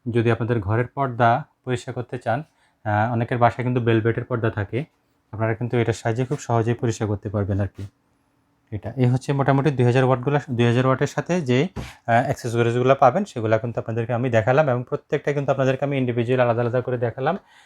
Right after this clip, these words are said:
এবং, আহ, এটার পাইপটা একটু দেখেন, এটা কিন্তু হচ্ছে আপনার, আহ, টু পিন প্লাগ,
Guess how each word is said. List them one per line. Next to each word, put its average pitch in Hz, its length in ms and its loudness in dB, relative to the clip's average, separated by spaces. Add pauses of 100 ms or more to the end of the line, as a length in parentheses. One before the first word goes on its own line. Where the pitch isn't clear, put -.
(160)
এবং, 117 280 2 (460)
আহ, 117 360 4
এটার 143 200 4
পাইপটা 151 260 4
একটু 151 160 0
দেখেন, 123 380 -2 (600)
এটা 127 120 -2
কিন্তু 131 240 0
হচ্ছে 131 260 2
আপনার, 147 260 4 (440)
আহ, 117 280 6 (100)
টু 151 100 0
পিন 147 220 0
প্লাগ, 98 220 -4